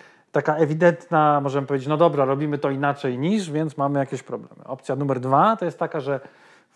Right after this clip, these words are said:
niby wszystko jest okej, zrobiliśmy sobie jednego pro-, umocowanego product ownera, mamy Scrum Mastera, zespoły, wszyscy są, wiedzą jak działać, e, na przykład w Scrumie bądź w jakiejkolwiek innej metodyce, jaką sobie wybraliśmy. No, na papierze ekstra, ale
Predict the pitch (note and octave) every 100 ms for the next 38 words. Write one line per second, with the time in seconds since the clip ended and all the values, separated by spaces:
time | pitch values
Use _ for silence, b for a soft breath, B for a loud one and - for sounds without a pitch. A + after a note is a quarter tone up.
0 | - F3 B3+ B3 F#3+ - G3+ - D#3 -
1 | A#2+ A#2+ C#3+ F3 C#3 B2 A#2+ A#2 B2 A2+
2 | A2+ A#2 A2+ G#2+ C3 B2 A#2+ B2 B2+ D3
3 | D#3 E3 E3+ D#3+ F3+ F#3 F3+ E3 D3+ C#3
4 | D3+ C#3+ C3 - D3 C3 B2 B2 - C3
5 | C3+ C#3 C3 - B2+ - - C3 B2+ B2+
6 | B2+ C3 B2 C3+ B2+ A#2+ - B B B
7 | - B2+ C3 A#2 C#3 C3 - - C#3+ C3+
8 | C3+ C3 B2+ B2+ A#2 A#2+ B2 B2+ B2 C3+
9 | B2 B2 B2 B2 A#2+ B2 B2+ A#2+ B2 B2
10 | B2 B2 B2+ - C#3 - B B D#3+ F3
11 | D#3+ D#3 E3 E3 E3+ F#3 E3+ E3+ E3+ E3
12 | - E3+ - - A#3 G#3 - D3 D#3